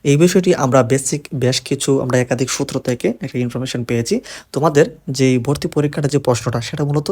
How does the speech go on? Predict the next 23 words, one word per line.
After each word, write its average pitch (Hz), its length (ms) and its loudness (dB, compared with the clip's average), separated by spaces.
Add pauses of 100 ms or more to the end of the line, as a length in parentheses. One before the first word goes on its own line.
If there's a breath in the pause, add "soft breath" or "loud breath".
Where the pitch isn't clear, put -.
(120)
করা 123 160 2
হবে 123 220 4 (340 loud breath)
তোমাদের 127 340 0
যে 131 120 -6
সিলেবাস 156 500 2
ছিল 139 160 2 (240)
এইচএসসির, - 580 0
সেই - 200 -4
সিলেবাসটা 131 500 0
থেকে। 117 200 -4 (420 loud breath)
তো - 100 2
এখন 208 180 4
প্রশ্ন 175 300 0
করতে 160 160 2
পারো, 156 160 4 (120)
তোমাদের 131 280 0
আসলে 131 240 0
এখানে 135 160 0
সিলেবাসটা 151 520 2
তো 147 120 2 (320)
তোমাদের 127 300 0
যে, 131 160 2 (580 soft breath)
আম, 123 400 4